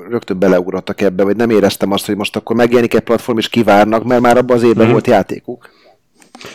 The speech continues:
Speaker 2: Igen, de az a vicces, hogy ez ugye Spectrum Games-ként alapították az egészet, és, és ez nem az a Spectrumról nevezték el, hanem úgy gondolták, hogy így a játékok széles spektrumát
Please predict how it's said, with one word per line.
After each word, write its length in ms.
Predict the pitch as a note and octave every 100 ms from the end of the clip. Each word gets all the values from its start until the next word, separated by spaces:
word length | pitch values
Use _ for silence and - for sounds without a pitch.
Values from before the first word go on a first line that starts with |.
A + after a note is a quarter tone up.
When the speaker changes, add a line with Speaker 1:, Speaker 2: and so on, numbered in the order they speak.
| -
Speaker 2:
Igen, 200 | D3+ A#2
de 80 | B2
az 120 | D3
a 80 | A2+
vicces, 380 | A#2 - C3+
hogy 120 | B2+ A#2
ez 140 | A2+
ugye 300 | A#2 A2+ A#2 - D3+ A2+
Spectrum 500 | A2+ - B2+ - G#2+
Games-ként 560 | G2 G2+ G2 - G2 G2
alapították 680 | F#2+ F#2 G2+ G2 - G2+ G2
az 100 | F#2+
egészet, 420 | G2 A2+ A#2 -
és, 180 | A#2+ - - - _
és 160 | - G#2+
ez 80 | A#2+
nem 140 | D#3+
az 120 | G#2+
a 40 | G2+
Spectrumról 640 | - A2 - A2 G#2+ G#2+
nevezték 540 | G#2+ G#2+ - A2 G#2+
el, 180 | A#2 F#2+
hanem 240 | F2+ G2+ G#2
úgy 280 | G#2 B2
gondolták, 520 | G2 G#2+ A2 A2 A2+ -
hogy 140 | G#2+
így 140 | G#2+
a 40 | A2+
játékok 600 | A2 F#2+ - F#2 G2 -
széles 280 | G#2+ F#2 -
spektrumát 720 | - G2 - F2+ F2+ -